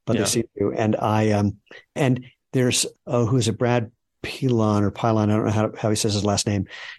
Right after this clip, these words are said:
Speaker 1: has a whole book about how heat exposure can be
Speaker 2: Mm-hmm.
Speaker 1: beneficial, including for weight loss, 'cause it's basically telling your body you don't need to store fat.
Speaker 2: Yeah.
Speaker 1: So that's, it's an interesting idea. I haven't noticed any changes in my body fat or, or weight from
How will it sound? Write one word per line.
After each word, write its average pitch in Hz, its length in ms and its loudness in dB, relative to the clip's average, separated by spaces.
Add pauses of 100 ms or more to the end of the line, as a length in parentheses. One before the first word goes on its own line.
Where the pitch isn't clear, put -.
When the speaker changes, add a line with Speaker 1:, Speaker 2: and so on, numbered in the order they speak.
Speaker 1:
has - 180 0
a 120 60 2
whole 120 460 0
book 127 420 -2
about 110 360 0
how 110 180 0
heat 135 180 2
exposure 104 580 0 (380)
can 120 100 -2
be 113 60 2
Speaker 2:
Mm-hmm. 101 60 -2
Speaker 1:
beneficial, 117 500 0
including 120 360 -2
for 113 120 -2
weight 151 200 2
loss, 107 320 2 (260)
'cause 120 160 0
it's 113 100 -2
basically 131 380 0
telling 113 280 0
your 104 120 2
body 107 280 2
you 101 120 2
don't 110 180 0
need 104 140 2
to 101 60 0
store 104 220 0
fat. - 340 -4 (200)
Speaker 2:
Yeah. - 80 -14 (240)
Speaker 1:
So 110 480 0 (120)
that's, 107 300 0
it's 110 320 -2
an 147 60 2
interesting 143 300 0
idea. 107 400 0
I 127 80 2
haven't 131 180 2
noticed 110 400 2 (480)
any 123 720 2
changes 123 360 2
in 107 140 4
my 101 360 2 (280)
body 120 460 0
fat 107 320 2
or, 101 240 2
or 107 200 -2
weight 107 380 0
from 101 460 -2